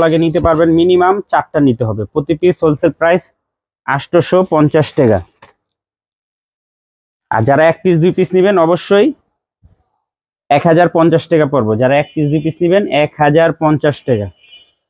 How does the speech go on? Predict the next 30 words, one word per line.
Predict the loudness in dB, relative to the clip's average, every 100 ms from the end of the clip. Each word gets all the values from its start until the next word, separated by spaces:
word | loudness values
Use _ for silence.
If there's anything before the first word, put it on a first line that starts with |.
| _ _ _ _ -2
এই | 2
যে | 2
দেখেন | 0 0 2
ডিজাইন | 2 2 0 -2 -2
মাশাআল্লাহ | -2 -2 0 -2 0
খুবই | 0 2 2
সুন্দর | 2 2 2
একটা | 0
ডিজাইন, | -2 0 0 0
মাত্র | -2 -4 -2 2 2 0
আটশোশো | -4 -4 -4 -2 -4 0
পঞ্চাশ | -2 0 -2 -2
হোলসেল | -4 -2 -2 -2
প্রাইস। | -2 -2 _ _ _ _ _ _ _ _ _ _ _
নিবেন | 0 2 4 2
আর | 2 0
বিক্রি | -2 -4 -2
করবেন, | -2 -2 -4
এত | -4 -6
সুন্দর | -4 -4 -2
সুন্দর | -2 -2 -2
কালার, | 0 2 0
এটি | 0 -2
কাপড় | 0 2 2
ধরলে | 2 2 0
নিতে | 0
মন | 0 0
চাইবে, | 0 0 -2
এত | -4 -4
সুন্দর, | -2 -2